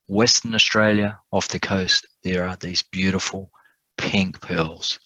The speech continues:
Paspaley pearls. They're absolutely gorgeous. So here is an artist's reproduction, uh, which are Pat Marvenko Smith. I've paid for these images, all of them. And you can see there that as you would look through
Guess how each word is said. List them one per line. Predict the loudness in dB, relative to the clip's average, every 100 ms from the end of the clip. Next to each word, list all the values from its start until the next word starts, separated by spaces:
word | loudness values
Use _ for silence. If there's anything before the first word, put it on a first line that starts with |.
| _ _ -20 -20 _ -6
Paspaley | 0 0 2 2 4 2 0
pearls. | -2 0 0
They're | 0 0
absolutely | 0 2 0 0 -2
gorgeous. | 0 0 0 2
So | 4 4
here | 2 4 4 6
is | 4 4
an | 4
artist's | 4 4 4 2 -2 -12 -16 -16 -2 2
reproduction, | 4 4 4 4 4 2 -2 -8 _ _ _ -20 _ -8
uh, | -4 -4
which | -2 -2 -2
are |
Pat | 0 2 0 0 -2
Marvenko | 0 0 0 0
Smith. | 0 2 2 2 2
I've | 2 2
paid | 0 2
for | 0
these | 2 4 4
images, | 2 2 2 2 2
all | 2 4
of | 4
them. | 0 -4 -12 -12 -14 _
And | 2 4 2 -2 -6
you | -6
can | -6 2
see | 4 6 6
there | 6 4 0 -10 _ _ 0
that | 2 2
as | 0 0 0
you | 0
would | -2 2
look | 2 2 -4 _ -6
through | -2 2 4 4